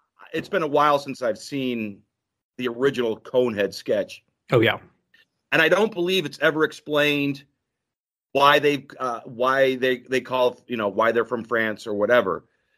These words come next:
Speaker 1: But it's always connected. I think it was just a joke. "We come from France." And it was just, and it was funny enough as it is. You know, you don't have to explain, "We come from
Speaker 2: Yeah.
Speaker 1: France." It's just a cover story.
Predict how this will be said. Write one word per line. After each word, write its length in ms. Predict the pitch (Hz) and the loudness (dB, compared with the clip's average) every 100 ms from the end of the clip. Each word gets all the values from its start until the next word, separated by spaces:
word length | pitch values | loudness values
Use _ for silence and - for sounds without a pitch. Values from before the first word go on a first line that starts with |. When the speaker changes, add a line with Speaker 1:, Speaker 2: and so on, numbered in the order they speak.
| _ _ _ _ _ | _ _ _ _ _
Speaker 1:
But 160 | 160 151 | 0 2
it's 140 | 143 | 2
always 340 | 156 151 151 139 | -2 -2 -2 -4
connected. 520 | - 147 147 143 127 | -6 -2 -2 -2 -2
I 100 | 123 | 0
think 220 | 143 190 156 | 2 2 0
it 40 | |
was 140 | 147 | -4
just 220 | - 143 123 | -2 -4 -4
a 40 | |
joke. 380 | 101 127 120 - | -2 4 4 2
"We 80 | 107 | -8
come 240 | 123 117 | -4 -4
from 160 | 101 98 | -4 -8
France." 460 | 107 101 82 - | -4 -4 -6 -10
And 80 | 87 | -14
it 100 | 90 | -10
was 140 | 92 | -10
just, 220 | 98 98 104 | -8 -8 0
and 180 | 131 | 2
it 80 | 156 | 2
was 120 | 170 | -2
funny 220 | 170 294 269 | 4 6 6
enough 220 | 220 190 | 4 4
as 180 | 143 135 | 2 6
it 80 | |
is. 340 | 226 101 80 - | 6 6 2 -10
You 80 | 127 | -8
know, 100 | 135 | -4
you 120 | 143 | 0
don't 100 | 165 | 0
have 100 | 139 | -2
to 80 | 120 | -6
explain, 560 | - - 160 117 107 | -8 0 2 2 -2
"We 100 | 113 | -6
come 220 | 113 113 98 | -4 -4 -2
from 100 | 107 | -2
Speaker 2:
Yeah. 80 | |
Speaker 1:
France." 380 | 104 107 82 78 | -2 -4 -6 -8
It's 200 | 104 104 | -12 -10
just 240 | - 113 - | -6 -8 -6
a 20 | |
cover 240 | - 165 92 | 0 0 0
story. 380 | - 85 57 | -6 -8 -8